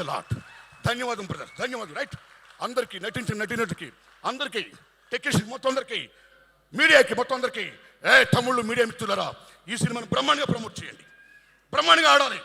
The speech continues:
అయ్యా గూడూరు నారాయణ రెడ్డి గారు ఒక ప్రెస్ మీట్ పెట్టండి. This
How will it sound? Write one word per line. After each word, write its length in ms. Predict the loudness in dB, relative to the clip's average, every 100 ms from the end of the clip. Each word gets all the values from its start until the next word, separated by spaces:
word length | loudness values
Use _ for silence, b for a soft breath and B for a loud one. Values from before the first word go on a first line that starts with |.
| -16 -20 -20 _ _ b b b _ -14
అయ్యా 140 | -12
గూడూరు 340 | -4 0 2
నారాయణ 260 | 2 2 2
రెడ్డి 160 | -2 -2
గారు 140 | -4 -6 -20 -16
ఒక 80 | -16
ప్రెస్ 280 | -10 -4 -2
మీట్ 160 | 0
పెట్టండి. 320 | -2 -4 -8 -14 _ _ b b b b b -4
This 180 | 0